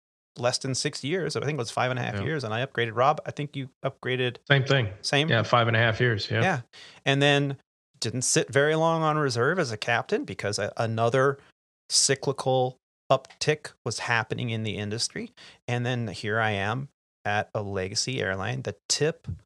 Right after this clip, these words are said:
Speaker 1: of the pyramid in my career. I mean, I'm done. Uh, as long as I can keep my medical going and I don't do something stupid and I keep a good attitude and I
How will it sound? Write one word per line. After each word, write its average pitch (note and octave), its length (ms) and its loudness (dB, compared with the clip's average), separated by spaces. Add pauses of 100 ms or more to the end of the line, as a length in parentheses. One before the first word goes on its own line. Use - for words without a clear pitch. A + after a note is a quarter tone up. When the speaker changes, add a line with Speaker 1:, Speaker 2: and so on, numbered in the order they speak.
(240)
Speaker 1:
of B2+ 260 2
the B2+ 80 -4
pyramid A2+ 720 -2
in A2+ 160 -4
my A2 180 -2
career. G#2 640 -6
I G2+ 80 -12
mean, G#2 300 -6 (400)
I'm A#2+ 100 0
done. C3 300 -2 (160)
Uh, G#2 240 -6
as A2 180 -6
long A2 220 0
as C3+ 100 -4
I B2+ 140 4
can G#2+ 180 -2
keep C3+ 260 -6
my D3+ 220 0
medical A#2+ 500 0
going G#2+ 460 -2
and G2 100 -6
I G2+ 120 -2
don't G2+ 260 -4
do G#2+ 160 -8
something A#2+ 500 -6
stupid A2 640 -2
and G2+ 140 -4
I G2+ 140 -4
keep - 320 -8
a G#2 60 -6
good A#2+ 220 0
attitude G2+ 600 -2
and G#2 160 -6
I G2+ 180 -6